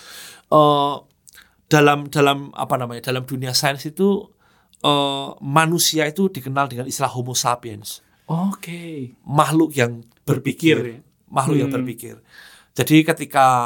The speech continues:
Speaker 1: eh, kita sebagai, apa namanya, makhluk yang dicap-, ci-, diciptakan dengan, eh, kemampuan, eh, ekstra berpikir, maka ketika pemikiran-pemikiran yang kita kreasikan itu berjumpa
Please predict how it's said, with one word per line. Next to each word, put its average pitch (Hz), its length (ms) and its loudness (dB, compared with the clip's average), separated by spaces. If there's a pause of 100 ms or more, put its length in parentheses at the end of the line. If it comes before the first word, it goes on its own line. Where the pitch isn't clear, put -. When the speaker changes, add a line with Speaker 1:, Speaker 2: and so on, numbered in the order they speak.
(720)
Speaker 1:
eh, 123 500 4
kita 123 560 0
sebagai, 123 560 -2
apa 120 240 -10
namanya, 113 560 -14
makhluk 131 400 -2
yang 135 160 -4
dicap-, - 400 -6
ci-, 143 240 -8
diciptakan 123 800 -4 (420)
dengan, 127 600 -2
eh, 127 360 2
kemampuan, 127 840 -4
eh, 123 400 -4 (180)
ekstra 123 640 2
berpikir, 131 600 -2 (100)
maka 170 520 0 (360)
ketika 151 480 -2
pemikiran-pemikiran 170 1200 0
yang 123 160 0
kita 131 340 -2
kreasikan 139 540 -2
itu 139 260 -4
berjumpa 131 840 2